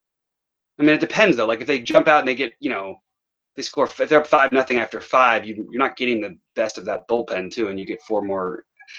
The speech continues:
<sighs> I'm talking myself into it a little bit with all these guys. I think obviously Renfroe, I forgot to mention, uh, as well, but I think I would rank it, uh, Machado, Kinsler, Renfroe, Myers, but I think they're all interesting. I don't think I would fully stack it, but I don't mind, like, a two-man or a three-man.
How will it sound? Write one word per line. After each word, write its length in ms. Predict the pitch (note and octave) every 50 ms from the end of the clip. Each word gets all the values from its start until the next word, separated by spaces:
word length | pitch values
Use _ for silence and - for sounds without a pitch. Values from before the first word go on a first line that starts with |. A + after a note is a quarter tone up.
| - - - - - - _ _ _ _ _ _ _ _ _ _ _ _ _ _ -
<sighs> 0 | - -
I'm 120 | - -
talking 240 | - F3+ F3+ F3+ F3
myself 240 | E3 D3 D3+ C#3 B2+
into 160 | C3+ B2 C3+
it 60 | C3
a 20 | B2
little 160 | B2 B2 B2
bit 100 | A#2+ B2
with 80 | A#2+ A#2+
all 100 | A#2+ A#2
these 120 | A#2 A2
guys. 160 | - A#2 A#2 A#2+
I 100 | A#2+ A2+
think 180 | D#3 D3 -
obviously 340 | B2 C3+ C3 C3 A2 B2+ A#2+
Renfroe, 400 | G#2+ A#2+ A#2+ A#2 - A#2+ A2+ A2
I 40 | G2+
forgot 240 | - A2+ A2 A2+ -
to 80 | - A2
mention, 320 | G#2 G#2 - A2 G2+ G2
uh, 120 | - - -
as 140 | G2+ G2 G2
well, 200 | A2 G#2+ G2+ G2+
but 180 | F#2+ G2+ G2+ G2+ - - - _ _ _ _ _
I 80 | C3 C#3
think 140 | E3+ E3
I 60 | D3+ C3
would 100 | B2+ A#2
rank 220 | B2 A#2+ B2 A#2 B2+
it, 100 | A#2 A2
uh, 400 | A2 A2 G#2+ G#2 G2+ G2 F#2+ F#2 F2
Machado, 480 | G2 A2+ - - B2+ A2+ A#2 A#2 A2 A2
Kinsler, 420 | - B2 A2 A2 G2 G#2+ G#2+ G2
Renfroe, 680 | G2+ G2+ G#2+ G#2 - - G#2+ G#2 G#2 G#2 G2+ G2 F#2 - -
Myers, 760 | - G#2 G2+ G#2 G#2 G#2 G2+ G2+ G2+ G2+ G2+ G2 F#2+ - - -
but 100 | A#2+ G#2+
I 80 | G#2
think 160 | G2+ D3 D#3 D#3
they're 120 | C#3+ A#2
all 140 | A2+ A2 G#2+
interesting. 320 | A2+ A2 A2+ - - G#2
I 40 | A2
don't 140 | E3 F#3+ -
think 120 | D#3 B2+
I 40 | A2+
would 80 | G#2 -
fully 340 | - - - B2 B2 B2+
stack 420 | A2 - - B2 A#2 A#2+ A#2+ - -
it, 100 | C3+ -
but 80 | A#2 A2
I 20 |
don't 160 | A2+ B2 A#2
mind, 160 | A2+ A2 G#2+ G#2
like, 120 | G2 G2
a 80 | G2+ -
two-man 500 | - - A#2+ A2 G2 F2+ F2 E2+ E2+ D#2+ - _ -
or 100 | - F#2+
a 40 | F#2
three-man. 480 | - - - G2 F#2+ F2 D#2+ D#2+ -